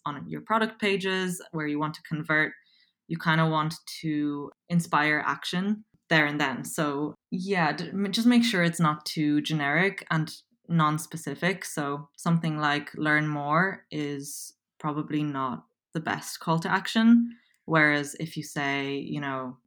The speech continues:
"download instantly" or, you know, something like that, that's more specific.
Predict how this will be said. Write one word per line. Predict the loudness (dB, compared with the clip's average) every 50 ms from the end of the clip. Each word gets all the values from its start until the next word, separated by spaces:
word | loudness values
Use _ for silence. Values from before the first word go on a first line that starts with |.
| _
"download | 2 2 2 2 0 -4 -6 -6 -6 -6 -8 -12 -12 -10
instantly" | -8 -8 -8 -8 -8 -8 -8 -4 -2 -2 0 2 2 0
or, | 0 -2 -4
you | -2 0 0
know, | 0 0
something | 0 0 2 4 4 6
like | 4 4 2 0 2
that, | 2 2 2 0
that's | -4 -2 0
more | 2 2 2 0 -2 -4
specific. | -4 -6 -8 -10 -8 -10 -8 -6 -6 -6 -6 -8